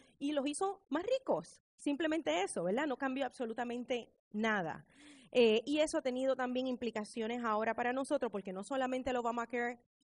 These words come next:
eh, tenía un, eh, unas garantías a nivel de servicios de salud para la población, incluso obligaba a todo el mundo a que tenía que estar cubierto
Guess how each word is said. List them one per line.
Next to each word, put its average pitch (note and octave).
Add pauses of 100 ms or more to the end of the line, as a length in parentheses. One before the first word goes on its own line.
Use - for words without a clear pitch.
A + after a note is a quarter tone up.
(300)
eh, G#3+
tenía G#3
un, G3 (1000)
eh, D3+ (760)
unas A#3
garantías A#3
a G3+
nivel F3+
de G#3+
servicios F#3
de G3+
salud A#3 (120)
para F3+
la E3+
población, F3+ (300)
incluso G#3+
obligaba G#3+
a A#3+
todo E4
el F4
mundo D#4
a B3
que A3
tenía G#3
que A3+
estar A3+
cubierto G#3